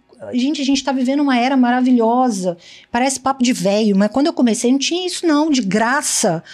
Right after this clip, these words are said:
Um monte de gente dando conteúdo foda, incrível, pra você realmente transformar sua vida. Mas foca num cara só, foca numa pessoa só, tenha um mentor, pelo menos no início, tenha um mentor, ouça o que esse mentor falar,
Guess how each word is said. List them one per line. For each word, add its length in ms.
Um 60
monte 200
de 80
gente 260
dando 180
conteúdo 440
foda, 640
incrível, 720
pra 120
você 260
realmente 420
transformar 600
sua 160
vida. 260
Mas 120
foca 400
num 180
cara 320
só, 480
foca 320
numa 180
pessoa 400
só, 360
tenha 280
um 220
mentor, 560
pelo 180
menos 220
no 60
início, 420
tenha 240
um 220
mentor, 500
ouça 320
o 20
que 280
esse 320
mentor 320
falar, 360